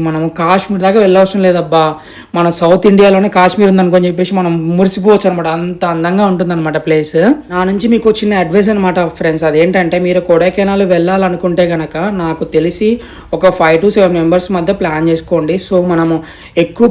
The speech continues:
పర్సన్స్ మనం వెళ్తే మనం లో బడ్జెట్‌లో మనకి ఫుడ్ కానీ స్టేయింగ్ కానీ ఈజీగా అయిపోతాయి అనమాట.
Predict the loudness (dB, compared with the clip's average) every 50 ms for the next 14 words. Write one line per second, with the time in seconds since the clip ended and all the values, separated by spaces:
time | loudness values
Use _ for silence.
0 | 4 2 2 2 2 2 2 2 2 2 2 2 0 2 2 2 0 2 0 0
1 | 0 2 2 4 4 6 6 6 6 6 4 4 2 2 2 0 0 0 0 0
2 | 2 4 4 4 4 2 2 0 -2 -2 -4 -6 -6 -4 -4 -2 2 2 2 2
3 | 2 0 0 0 -2 -2 -2 -2 -2 -4 -4 -6 -10 -16 -20 -20 -16 -14 -6 -2
4 | 2 2 4 4 4 2 2 0 0 0 0 0 0 2 2 2 2 2 2 0
5 | -2 -2 -4 -2 -2 -2 -2 -2 -4 -4 -4 -4 -4 -4 -4